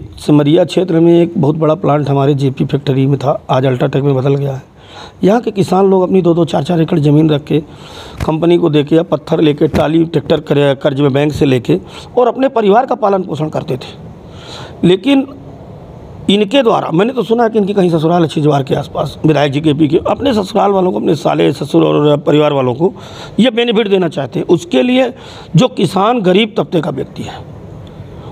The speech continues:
उनके ट्रैक्टर ये ठेकेदारों द्वारा और अपने ही व्यक्ति त्रिपाठी को वहाँ मजदूरी में अध्यक्ष बनवा दिया।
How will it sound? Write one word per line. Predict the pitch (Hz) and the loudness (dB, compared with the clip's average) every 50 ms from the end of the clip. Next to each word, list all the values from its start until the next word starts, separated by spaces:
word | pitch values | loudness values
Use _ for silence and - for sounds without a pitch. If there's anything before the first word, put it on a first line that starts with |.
| - - - | -8 -2 0
उनके | 214 220 220 - - 277 262 | 0 0 0 0 0 0 0
ट्रैक्टर | - 233 208 190 196 202 233 240 | 2 0 -2 0 0 0 0 0
ये | 262 262 254 165 160 147 151 147 143 143 - 147 147 143 127 123 - 151 - - - - 143 - - - - - - | 0 -2 -4 -6 -8 -8 -8 -8 -8 -8 -10 -10 -10 -10 -10 -10 -10 -12 -12 -14 -14 -14 -14 -14 -14 -16 -10 -2 0
ठेकेदारों | 190 220 214 240 202 190 165 151 139 | 0 2 2 0 0 0 -2 -2 -4
द्वारा | 120 113 117 - _ - - - - - - - - - - | -4 -6 -8 -10 _ -18 -18 -16 -16 -16 -14 -14 -8 -2 0
और | 185 208 | 0 0
अपने | - - - 269 | 0 -2 -6 -4
ही | 247 226 220 | -2 -2 0
व्यक्ति | 175 180 220 220 - 226 214 | 0 0 -2 -2 -2 -6 -10
त्रिपाठी | - - - - 160 160 151 151 - 190 196 | -10 -10 -10 -10 -8 -6 -6 -6 -4 -6 -4
को | - | -2
वहाँ | 175 165 180 175 | -2 -2 -2 -2
मजदूरी | 170 143 143 156 160 160 156 | -4 -4 0 0 0 2 2
में | 143 143 139 | 0 0 -2
अध्यक्ष | - 127 - - | -4 -8 -8 -8
बनवा | 107 - - - - | -8 -6 -6 -8 -10
दिया। | - - - - - | -10 -12 -18 -18 -18